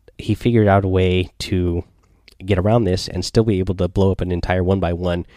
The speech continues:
while standing on top and not taking any damage. A good way is you get on somebody's, top of somebody's one by one and then build the pyramid, of course, and then you're still gonna stand over,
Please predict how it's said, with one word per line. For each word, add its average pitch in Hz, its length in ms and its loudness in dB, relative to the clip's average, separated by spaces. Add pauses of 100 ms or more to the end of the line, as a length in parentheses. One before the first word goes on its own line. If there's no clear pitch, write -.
(280)
while 76 120 -4
standing 98 380 -2
on 87 180 -2
top - 300 -4 (640)
and 90 400 -4 (400)
not 92 200 0
taking 95 260 -4
any 78 120 -6
damage. 90 400 -2 (880)
A - 100 0
good 170 180 6
way 135 260 4
is 95 300 0
you 92 60 -8
get 107 120 6
on 110 120 2
somebody's, 95 440 -2
top - 260 0
of 101 120 -2
somebody's 92 340 -2
one 120 160 4
by 120 120 4
one 123 320 2 (1000)
and 104 180 2
then 90 320 2 (420)
build 104 220 4
the - 80 0
pyramid, 120 380 2
of 110 100 -4
course, 120 380 2
and 104 160 -2
then 92 100 2
you're 92 100 0
still 147 280 2
gonna 123 160 4
stand 113 320 2
over, 98 440 2